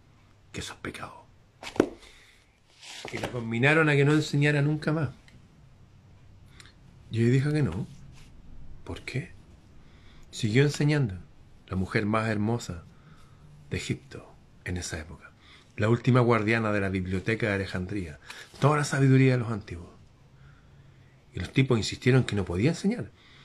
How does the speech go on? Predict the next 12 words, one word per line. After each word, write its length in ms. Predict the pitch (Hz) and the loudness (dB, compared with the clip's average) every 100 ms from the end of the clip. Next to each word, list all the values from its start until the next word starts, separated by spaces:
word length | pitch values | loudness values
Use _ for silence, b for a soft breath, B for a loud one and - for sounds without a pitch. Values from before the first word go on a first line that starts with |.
| b _ | b _
porque 280 | - 95 - | -8 -4 -2
el 120 | 98 | -2
Dios 320 | 90 127 131 113 | 4 4 4 4
de 140 | 120 | 4
ellos 240 | 156 165 - - - - | 4 0 -6 -18 -14 -10
lo 80 | |
prohibía. 640 | 95 98 95 131 160 - - - b b b b b b b b b - - _ - - _ - | -6 -4 0 0 0 -4 -18 -20 b b b b b b b b b -20 -20 _ -20 -20 _ 2
Bueno, 340 | 143 127 127 - - - b b b b - | 4 4 0 -10 -20 -20 b b b b -8
arrastraron 600 | 101 101 - 127 127 127 | -4 -4 0 4 4 4
a 80 | 117 | 2
la 80 | 107 | 0
mujer, 500 | 95 - 123 120 | -2 0 0 0